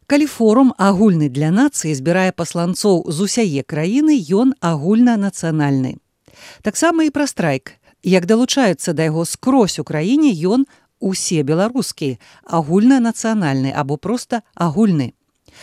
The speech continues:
У сваю чаргу, скажам, прадукцыя, створаная ў Беларусі, айчынная. Прыметнік рэспубліканскі, дарэчы, калі характарызуем форму кіравання. Напрыклад, рэспубліканскі лад або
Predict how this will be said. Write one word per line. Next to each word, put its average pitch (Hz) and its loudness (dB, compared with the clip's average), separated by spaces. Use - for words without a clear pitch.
У 285 0
сваю 302 0
чаргу, 240 0
скажам, 208 -2
прадукцыя, 190 -4
створаная 151 -4
ў 143 -4
Беларусі, 226 -4
айчынная. 170 0
Прыметнік 269 2
рэспубліканскі, 214 0
дарэчы, 180 0
калі 151 -4
характарызуем 214 -2
форму 254 0
кіравання. 160 -2
Напрыклад, 202 -4
рэспубліканскі 220 -2
лад 139 -4
або 147 -4